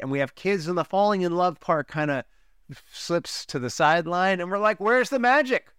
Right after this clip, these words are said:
Why aren't I experiencing the magic anymore?" Well, the fact is that cultivating a working relationship, a nurturing relationship, is more than just magic. It takes conscious effort, and that's what we're gonna talk about today.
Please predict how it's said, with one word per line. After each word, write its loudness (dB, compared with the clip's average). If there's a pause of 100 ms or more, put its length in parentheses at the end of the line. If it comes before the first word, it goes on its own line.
(240)
Why 4
aren't 2
I 2
experiencing -2
the 2
magic -2
anymore?" -4 (220)
Well, -4
the -2
fact -2
is -4 (240)
that -2
cultivating 0 (640)
a 2
working -2
relationship, -4
a -4
nurturing -2
relationship, -4 (320)
is -2 (160)
more 2
than 0
just -2
magic. -4
It -8
takes -6
conscious -6
effort, -4
and -4
that's 2
what -10
we're -6
gonna -2
talk 0
about -4
today. -6